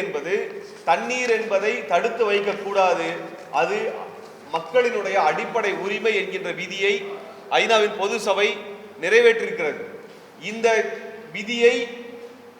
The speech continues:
உலகினுடைய அனைத்து நாடுகளும் ஏற்று நடக்க வேண்டும், இல்லை என்றால் இது சர்வதேச குற்றமாக பார்க்கப்படும். இந்த சர்வதேச குற்றத்தை கர்நாடக அரசு காவிரியில் நீர் வெளியிடாமல் தடுத்ததன் மூலமாக ஒரு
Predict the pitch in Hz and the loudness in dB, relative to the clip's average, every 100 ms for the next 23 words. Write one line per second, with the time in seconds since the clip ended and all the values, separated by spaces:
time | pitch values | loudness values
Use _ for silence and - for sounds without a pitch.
0 | - - - - 202 240 240 214 180 240 | -20 -20 -20 -4 2 2 4 2 4 2
1 | 240 240 226 220 208 233 202 226 226 220 | 2 2 4 4 4 2 4 2 2 0
2 | 202 202 180 175 180 220 170 175 226 214 | 2 2 0 0 -2 -2 -4 -4 4 4
3 | 180 185 220 202 - 180 208 208 202 - | 4 4 4 4 0 0 0 0 0 0
4 | 214 240 233 - - - - - 208 - | 2 2 0 -4 -12 -16 -18 -12 -10 2
5 | 262 226 208 180 233 233 202 202 196 156 | 4 6 4 4 2 4 4 4 2 -2
6 | 113 - - - - - - - 170 160 | -6 -8 -14 -14 -18 -20 -20 -16 -10 2
7 | 185 220 254 262 247 233 202 202 240 214 | 4 6 8 8 8 2 0 -4 -2 -2
8 | 214 233 233 - - - - - - - | 0 -2 -2 -8 -14 -16 -18 -20 -16 -2
9 | 170 220 247 254 220 196 208 269 - 196 | 0 2 4 6 6 4 2 -2 -4 2
10 | 190 240 240 226 214 214 196 233 202 202 | 6 6 6 2 0 -2 -2 -2 0 0
11 | 214 202 196 185 - 170 208 247 214 175 | 4 4 4 2 0 0 2 2 0 -2
12 | 185 190 175 160 151 180 190 - - - | 0 2 4 2 4 4 2 -2 -10 -16
13 | - - 165 | -16 -2 0